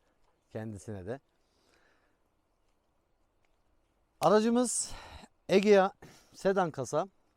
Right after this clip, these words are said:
bir altı D C T şanzıman, dizel otomatik, Launch paket artı güvenlik ve Plus pakette ekli <clears throat> en dolu aracımız.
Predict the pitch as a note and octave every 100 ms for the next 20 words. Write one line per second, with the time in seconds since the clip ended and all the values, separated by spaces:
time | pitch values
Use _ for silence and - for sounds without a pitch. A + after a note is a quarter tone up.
0 | _ _ _ _ _ _ - A2 B2+ F3+
1 | D3 A2 G2+ F2+ - _ _ - A2 B2
2 | A#2+ F3 F#3 F3+ F3+ F3 F3 A#2+ G#2 G2+
3 | B2+ D#3+ E3 F3 E3 - - _ _ _
4 | _ _ C#3+ D#3+ - A#2 - C3 D3 -
5 | - C#3 C3+ - G#2 E2+ G#2+ A#2+ D#3 E3+
6 | D#3+ E3 F3 _ _ _ _ C#3+ E3 -
7 | C3 A#2 A2 - G#2 - _ _ _ _
8 | A2+ G#2 B2 F3 F3 _ _ D3+ E3 F#2+
9 | - _ _ _ - - D#3+ E3+ C#3+ C3+
10 | F3 - _ C3+ A#2+ G2 A2+ -